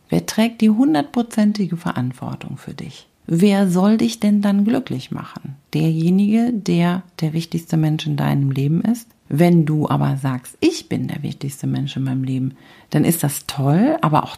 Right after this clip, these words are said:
dann frag ich weiter, wie fühlt sich das denn an? Was mach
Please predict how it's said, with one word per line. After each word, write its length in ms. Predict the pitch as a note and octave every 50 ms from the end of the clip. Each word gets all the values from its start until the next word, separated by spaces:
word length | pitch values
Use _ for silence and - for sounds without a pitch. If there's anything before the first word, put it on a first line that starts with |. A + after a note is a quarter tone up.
| _ -
dann 400 | - B2 C#3+ E3+ G3 A#3+ D#4 D#4+
frag 380 | - - - D3+ D3+ D3 -
ich 240 | C#3+ C#3 - - -
weiter, 640 | A#2+ A#2+ C3 D3 E3+ F3 - - A3+ B3 D4 E4+ E4 - _ _ _ _ -
wie 140 | F#3 G3
fühlt 340 | G3 - - D3+ C#3+ C#3+ -
sich 220 | - A3 G#3+ G#3+ -
das 220 | D3+ C#3 - -
denn 200 | - C3 C3 -
an? 280 | - G#3 F#3+ C#3+ C3+ - - _ _ _ _ _ _ _ _ _ _ _ _ _ _ _ _ -
Was 320 | D#3+ D3 C#3+ - - -
mach 320 | C#3+ D#3 F3+ G3+ - -